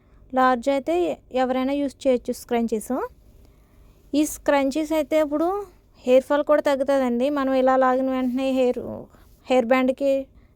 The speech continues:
చాలా హెయిర్ చిక్కుకుని వచ్చేస్తుంది కదా. ఈ స్క్రంచీస్ వాడితే కొంచెం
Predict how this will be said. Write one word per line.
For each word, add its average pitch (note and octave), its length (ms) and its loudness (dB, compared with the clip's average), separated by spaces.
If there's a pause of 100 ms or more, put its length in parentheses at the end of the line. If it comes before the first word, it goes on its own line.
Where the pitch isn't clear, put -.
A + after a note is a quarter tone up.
(160)
చాలా C4+ 260 4
హెయిర్ B3+ 220 4
చిక్కుకుని C4 400 -4
వచ్చేస్తుంది B3 420 -6
కదా. A3+ 160 -6 (1700)
ఈ - 20 0 (140)
స్క్రంచీస్ D4+ 520 -2
వాడితే D#4 300 0 (120)
కొంచెం E4+ 200 -4